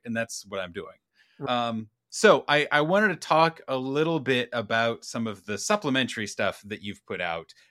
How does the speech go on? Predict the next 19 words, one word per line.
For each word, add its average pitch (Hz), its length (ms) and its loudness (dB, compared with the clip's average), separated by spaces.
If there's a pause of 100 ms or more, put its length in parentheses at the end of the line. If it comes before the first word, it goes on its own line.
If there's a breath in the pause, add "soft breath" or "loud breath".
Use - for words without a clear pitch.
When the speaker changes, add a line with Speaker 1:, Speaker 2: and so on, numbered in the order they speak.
(120)
Speaker 1:
uh, 110 180 -2
and 135 120 0
I 135 60 2
know 135 140 0
that 117 120 2
are 101 100 2
hoping 147 400 0
to 95 60 -10
put 92 200 -8
out 80 280 -8
for, 98 500 -8
for 98 140 -12
Street 90 340 -12
Wolves. 73 300 -16 (340 soft breath)
Uh, 113 300 0
most, 180 720 0
most 196 380 -2
of 101 120 -2
all, 90 360 -2